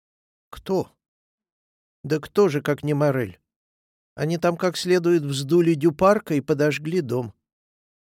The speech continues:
Бедняга, кажется, позволил себе убить слонов двадцать в этом году.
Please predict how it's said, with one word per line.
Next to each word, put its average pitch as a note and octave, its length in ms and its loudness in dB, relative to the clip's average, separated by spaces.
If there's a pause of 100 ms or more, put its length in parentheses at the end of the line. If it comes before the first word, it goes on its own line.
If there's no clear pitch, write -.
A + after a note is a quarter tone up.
(140)
Бедняга, D#3+ 600 -4
кажется, D#3+ 420 0
позволил E3 560 2
себе E3 320 0
убить E3 380 0
слонов E3 500 0
двадцать D3 560 0
в C3+ 60 -4
этом C3 260 -4
году. B2+ 380 -4